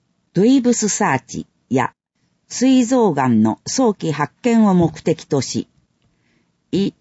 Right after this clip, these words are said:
内視鏡に取り付けた超音波装置で膵臓を観察するイーユー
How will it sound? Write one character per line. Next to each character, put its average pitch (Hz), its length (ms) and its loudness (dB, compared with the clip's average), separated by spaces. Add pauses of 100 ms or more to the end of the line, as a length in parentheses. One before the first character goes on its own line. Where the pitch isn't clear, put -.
(140)
内 226 220 2
視 - 240 -6
鏡 214 260 2
に 196 140 2
取 185 220 -2
り 175 60 -2
付 - 280 -6
け - 60 -12
た - 200 -8 (520)
超 247 360 0
音 233 200 2
波 202 220 -4
装 185 180 -4
置 - 260 -6
で - 180 -8 (360)
膵 247 320 2
臓 220 320 2
を 202 60 0
観 208 260 0
察 180 320 -4
す 156 180 -4
る 147 180 -4 (600)
イ 220 300 2
ー - 100 -6
ユ 180 260 0
ー - 60 -6